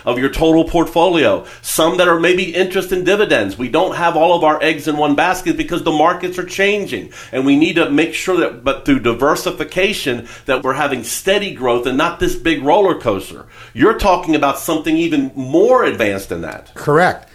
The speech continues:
Speaker 2: In fact, the one diversification that almost no retirees or people close to retirement has is tax diversification. They're verified in terms of investment risk,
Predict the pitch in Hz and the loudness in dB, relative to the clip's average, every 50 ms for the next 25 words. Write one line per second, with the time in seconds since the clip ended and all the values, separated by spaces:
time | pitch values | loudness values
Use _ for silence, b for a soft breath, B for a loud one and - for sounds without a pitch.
0 | b b - 123 - - 190 185 180 175 170 - - 151 143 143 139 139 160 180 | b b -14 -12 -4 0 2 2 2 0 -2 -4 -6 -4 -4 -2 0 2 2 2
1 | 208 240 254 247 233 165 131 165 160 170 175 175 165 - - - - - - 170 | 2 2 0 -2 -6 -6 -6 -6 -2 0 -2 -2 -2 -4 -10 -14 -12 -4 -2 0
2 | 170 170 160 - - 113 95 98 95 b b b b b b b b b b 139 | 0 0 -2 -4 -10 -10 -10 -12 -16 b b b b b b b b b b -6
3 | 135 135 139 143 143 143 135 - - 135 127 143 160 180 196 185 180 180 - - | -4 -4 -4 -4 -4 -6 -8 -8 -8 -6 -2 0 0 0 0 -2 -6 -8 -8 -8
4 | 165 160 156 151 143 143 139 135 135 135 - 131 117 - - 151 151 - 151 - | -6 -4 -2 -2 -2 -2 -2 -4 -6 -8 -8 -10 -12 -8 -6 -8 -6 -6 -10 -10
5 | - 151 147 143 143 143 131 120 - 135 127 120 123 120 104 - 156 127 113 110 | -6 -6 -6 -6 -6 -8 -12 -12 -10 -10 -10 -8 -10 -10 -10 -8 -8 -6 -6 -8
6 | 107 - b b b b b b 131 117 - - - - - 170 143 - - - | -10 -14 b b b b b b -10 -10 -10 -10 -8 -4 -4 -4 -4 -4 -8 -12
7 | - - 123 110 117 113 - - - - - - 110 92 - - - - _ b | -10 -10 -8 -8 -8 -10 -12 -14 -16 -14 -10 -10 -10 -8 -10 -12 -16 -20 _ b
8 | b b b b b b b - 131 117 143 147 147 143 - 160 135 131 127 120 | b b b b b b b -4 -2 0 2 0 0 0 0 0 0 0 -2 -4
9 | - - 135 120 117 107 95 - - 160 - - - 175 156 151 147 151 151 147 | -6 -6 -6 -6 -4 -6 -8 -4 0 0 0 0 0 -4 -4 0 2 2 2 0
10 | - - | -4 -10